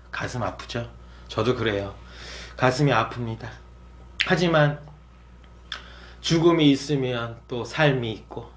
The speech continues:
삶이 있으면 죽음이 있고, 그런 거 아닙니까? 근데 중요한 게 있어요. 우리가 잠을 자는데 막 가위를 막 눌릴 때가 있어. 가위를 막 눌리고 악몽을 꿀 때가 있는데,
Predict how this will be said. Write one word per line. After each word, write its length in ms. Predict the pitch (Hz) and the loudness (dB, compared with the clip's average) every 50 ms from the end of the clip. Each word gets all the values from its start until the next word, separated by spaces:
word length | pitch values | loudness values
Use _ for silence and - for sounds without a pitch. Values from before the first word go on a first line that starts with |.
| - - | -20 -16
삶이 420 | - - 143 139 135 120 117 117 | -4 0 2 2 2 2 0 -2
있으면 340 | 107 - - 117 110 110 110 | -4 -4 -6 -8 -8 -8 -8
죽음이 480 | - - 113 - - 117 110 104 98 101 | -8 -8 -8 -6 -4 -4 -6 -6 -6 -8
있고, 340 | 98 - - - 110 - - - | -10 -12 -14 -14 -14 -16 -16 -14
그런 220 | - - 127 123 | -8 -4 -2 0
거 60 | 123 | 2
아닙니까? 680 | 117 104 104 110 113 113 110 110 - - - 110 - - - - - - - - - - - - - - - - - - | 2 2 0 -2 -4 -6 -6 -8 -10 -12 -12 -14 -14 -14 -16 -18 -16 -14 -12 -12 -12 -12 -12 -14 -16 -16 -18 -18 -6 0
근데 560 | - 180 180 180 185 180 175 175 - - - _ _ _ _ _ _ _ _ _ | 4 4 6 8 8 6 6 4 -2 -8 -16 _ _ _ _ _ _ _ _ _
중요한 400 | - - 147 180 220 226 226 220 | -10 -4 0 4 6 6 6 6
게 80 | 185 147 | 4 0
있어요. 400 | - - - - - - - - | -2 -4 -8 -14 -14 -16 -16 -14
우리가 520 | - 120 147 147 131 156 - - - - - - - - - - - - - - - - - - - - - - - - - - - - - - - - - | -6 -2 0 2 4 4 4 4 0 -4 -12 -20 -20 -20 -20 -20 -20 -20 -20 -20 -20 -20 -20 -20 -20 -20 -20 -20 -20 -20 -18 -18 -18 -18 -20 -20 -20 -14 -6
잠을 340 | - - - 143 190 214 185 | -2 0 2 4 4 4 4
자는데 680 | 170 151 123 117 104 101 95 98 113 165 180 - - - - - - - - - - - - - | 4 2 2 0 -4 -6 -4 -2 -2 -2 -2 -4 -8 -16 -20 -20 -20 -20 -20 -20 -20 -20 -16 -12
막 140 | - - - | -12 -6 -2
가위를 880 | - - - 127 151 196 233 247 254 247 - - - - - 147 170 165 | 0 2 4 6 6 6 6 6 4 2 0 -2 -8 -10 -4 -2 0 2
막 160 | 151 135 - | 2 2 0
눌릴 300 | 107 127 160 208 214 214 | 2 2 2 2 2 0
때가 220 | - 147 113 104 90 | 0 0 0 -2 -4
있어. 300 | - - - - - - | -8 -10 -12 -14 -14 -14
가위를 380 | - - - - - 117 120 117 | -12 -10 -8 -6 -4 -4 -4 -2
막 520 | 120 117 104 113 - - - - - 135 131 | -2 -4 -4 -4 -4 -4 -4 -4 -2 0 2
눌리고 380 | 131 135 135 135 135 131 123 | 2 4 4 4 2 2 2
악몽을 460 | 120 123 143 165 185 185 175 165 151 | 2 4 4 6 6 6 6 4 2
꿀 160 | 151 156 147 - | 2 -2 -4 -2
때가 200 | 147 127 113 101 | -2 -2 -2 -4
있는데, 560 | 98 101 98 101 104 143 143 123 - - - | -4 -6 -8 -2 2 2 2 2 2 -4 -10